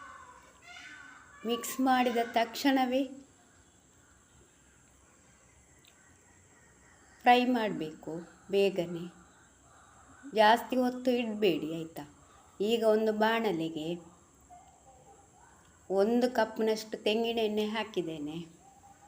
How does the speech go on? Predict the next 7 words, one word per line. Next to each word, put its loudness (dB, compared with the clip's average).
ಎಷ್ಟು 0
ಆಯಿಲ್ 8
ಬೇಕು 2
ನೋಡಿ -2
ನಿಮಗೆ -6
ಅಷ್ಟು -8
ಹಾಕಿ. -8